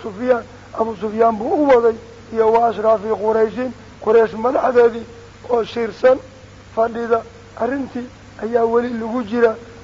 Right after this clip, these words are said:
ayuu yimid. Faballagahum, Cusmaan Quraysh wuxuu gaarsiiyey, maa arrinka uu arsala la soo diray, bihi isaga nabiga. Kolkuu fariintii u sheegaa la yidhi, fariintii waa ka tashanaynaa,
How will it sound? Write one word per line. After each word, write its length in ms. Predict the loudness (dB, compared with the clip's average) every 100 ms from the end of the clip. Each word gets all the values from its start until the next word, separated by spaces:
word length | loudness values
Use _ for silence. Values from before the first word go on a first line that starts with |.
| -6
ayuu 260 | -4 -4 -4
yimid. 360 | -4 -4 -6 -10 -18 -20 -20 -2
Faballagahum, 1200 | -2 2 2 2 4 4 6 6 6 4 2 0 -6 -16 -20 -12
Cusmaan 400 | -10 -2 0 0
Quraysh 340 | 2 4 4 2
wuxuu 320 | -2 -2 0
gaarsiiyey, 580 | 2 2 0 -2 0 0 -4 -20 -16 -10
maa 380 | 2 4 4 4
arrinka 460 | 2 0 -2 -4 -4 -14 -20 -8
uu 100 | -2
arsala 360 | 0 0 0 0
la 140 | 0
soo 160 | 0 -2
diray, 260 | -2 -4 -4
bihi 280 | -4 -6 -2
isaga 240 | 2 2
nabiga. 420 | 2 0 2 2 2 -8 -20 -20 -20 -20 -20 -20 -20 -20 -20 -20 -20 -4
Kolkuu 340 | 0 2 2 2
fariintii 360 | 2 2 0
u 100 | -4
sheegaa 360 | 0 2 4 4
la 120 | 2
yidhi, 300 | 0 -4 -8 -12 -20 -14 0
fariintii 320 | 0 2 0
waa 200 | 2 2
ka 140 | 2 0
tashanaynaa, 760 | 0 2 2 4 2 0